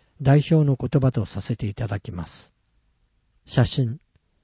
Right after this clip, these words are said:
写真の説明。ダークスーツ姿の中澤仁成さんが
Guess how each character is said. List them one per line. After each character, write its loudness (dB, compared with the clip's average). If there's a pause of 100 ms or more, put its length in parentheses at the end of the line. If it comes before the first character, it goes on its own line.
(240)
写 2
真 2
の 2
説 -2
明。 -2 (960)
ダ 4
ー 0
ク 2
ス 0
ー 2
ツ 2
姿 0
の -6 (200)
中 4
澤 4
仁 2
成 2
さ -6
ん -8
が -12